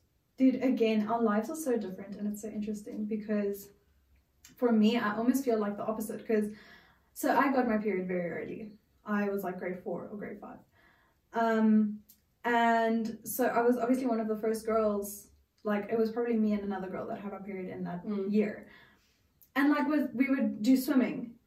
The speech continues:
Speaker 1: for P E. That was, like, our swimming year. And whenever we got our periods, we would just sit to the side and we're like, and it was a female teacher.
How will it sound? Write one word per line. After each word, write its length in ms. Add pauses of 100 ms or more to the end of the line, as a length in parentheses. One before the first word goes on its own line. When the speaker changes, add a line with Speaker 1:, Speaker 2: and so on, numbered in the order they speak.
(220)
Speaker 1:
for 340
P 100
E. 340
That 220
was, 120
like, 160
our 100
swimming 360
year. 200 (480)
And 560 (880)
whenever 400
we 100
got 160
our 140
periods, 340
we 80
would 120
just 160
sit 120
to 120
the 60
side 260
and 80
we're 80
like, 240
and 100
it 60
was 120
a 140
female 380
teacher. 480